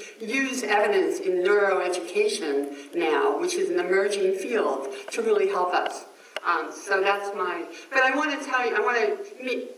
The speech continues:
introduce you to, uh, some students. Meet Kevin. Kevin was a student in my art class. This is about twenty years old. Um, you know a Kevin. He is in fourth grade,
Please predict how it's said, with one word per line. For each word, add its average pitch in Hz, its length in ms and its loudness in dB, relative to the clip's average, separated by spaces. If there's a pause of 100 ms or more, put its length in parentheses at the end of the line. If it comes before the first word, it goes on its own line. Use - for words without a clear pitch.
introduce 233 520 -4
you 180 320 0
to, 175 300 -4 (280)
uh, 175 180 -6 (400)
some 214 300 0
students. - 580 -2 (840)
Meet 294 240 -6
Kevin. - 500 -2 (560)
Kevin 240 340 4
was 214 180 4
a - 40 -2
student 214 480 -4
in 196 60 0
my 190 140 2
art 190 260 0
class. - 500 -4 (260)
This 190 180 -2
is 190 100 -4
about - 240 -4
twenty 180 260 -2
years 170 240 -2
old. 175 360 -2 (580)
Um, 175 400 -4 (200)
you 277 200 -2
know - 380 -2 (120)
a 170 80 -4
Kevin. - 600 -2 (380)
He - 160 -4
is 370 580 2
in 339 240 0
fourth - 260 -2
grade, - 540 2